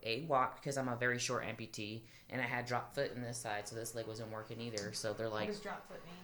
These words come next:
Speaker 1: So basically, you have a flaccid foot. You
Speaker 2: Okay.
Speaker 1: have no flexion. You can't go left or right with it. And I still have issues with it, but I figure it out.
Speaker 2: Okay.
Speaker 1: Um, but they're like, "Yeah, you're gonna have a caregiver for the rest of your life." You know, c-, at that time, I couldn't wipe my own butt,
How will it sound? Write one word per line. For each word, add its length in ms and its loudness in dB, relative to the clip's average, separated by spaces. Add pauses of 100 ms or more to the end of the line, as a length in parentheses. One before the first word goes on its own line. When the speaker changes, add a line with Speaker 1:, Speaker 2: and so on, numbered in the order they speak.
(120)
Speaker 1:
So 400 6
basically, 560 2
you 80 0
have 140 2
a 80 0
flaccid 400 0
foot. 260 -6 (240)
You 60 -2 (140)
Speaker 2:
Okay. 80 -
Speaker 1:
have 140 4
no 100 2
flexion. 580 2
You 80 -2
can't 400 -2
go 100 0
left 280 0
or 60 -2
right 200 2
with 220 -2
it. 280 0 (320)
And 100 4
I 40 6
still 160 4
have 160 6
issues 280 4
with 180 -4
it, 160 2
but 100 4
I 80 2
figure 300 -4
it 100 -4
out. 220 -6 (320)
Speaker 2:
Okay. 260 -4
Speaker 1:
Um, 260 8
but 80 2
they're 100 6
like, 140 4
"Yeah, 120 2
you're 80 2
gonna 120 0
have 200 0
a 40 2
caregiver 460 0
for 140 -6
the 80 0
rest 220 0
of 40 -4
your 100 -4
life." 460 -2
You 80 -8
know, 100 -6 (140)
c-, 80 -4
at 120 -2
that 100 0
time, 160 -2
I 20 -2
couldn't 180 -4
wipe 120 -2
my 80 -4
own 200 -8
butt, 320 0